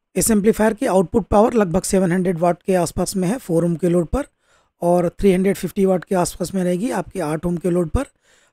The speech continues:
पावर सप्लाई आपको इसको ड्यूल फिफ्टी वोल्ट डीसी से लेकर एटी वोल्ट डीसी तक दे सकते हैं, उसी के according आपको आउटपुट मिलेगी। मैक्सिमम आप इसको प्लस माइनस वन हंड्रेड टेन वोल्ट डीसी दे सकते हैं।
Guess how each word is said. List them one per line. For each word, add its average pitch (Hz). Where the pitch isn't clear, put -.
पावर 202
सप्लाई 226
आपको 214
इसको 233
ड्यूल 180
फिफ्टी -
वोल्ट 196
डीसी 170
से 196
लेकर 175
एटी 190
वोल्ट 190
डीसी 180
तक 185
दे 170
सकते 185
हैं, 233
उसी 190
के 190
according 175
आपको 165
आउटपुट 160
मिलेगी। 180
मैक्सिमम 202
आप 247
इसको 233
प्लस 208
माइनस 208
वन 185
हंड्रेड 190
टेन 170
वोल्ट 196
डीसी 165
दे 143
सकते -
हैं। 143